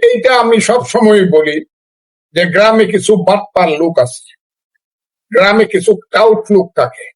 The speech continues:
পাঁচ সাতটা ছেলে পেলে থাকে, এদেরকে বলে, "তোরা ঝগড়াটা ঠিকঠাক মতো করে ফেলবে," আর আমি পিছন থেকে বলবো, "এই ঝগড়া করিস না, ঝগড়া করিস না," কিন্তু কাজটা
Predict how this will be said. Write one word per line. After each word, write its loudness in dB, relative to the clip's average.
পাঁচ -2
সাতটা 0
ছেলে 0
পেলে 0
থাকে, -4
এদেরকে 2
বলে, 0
"তোরা 2
ঝগড়াটা 2
ঠিকঠাক -2
মতো 2
করে 4
ফেলবে," 0
আর 2
আমি 2
পিছন 0
থেকে 0
বলবো, 2
"এই 6
ঝগড়া 2
করিস 0
না, 0
ঝগড়া 2
করিস -4
না," -16
কিন্তু 2
কাজটা -2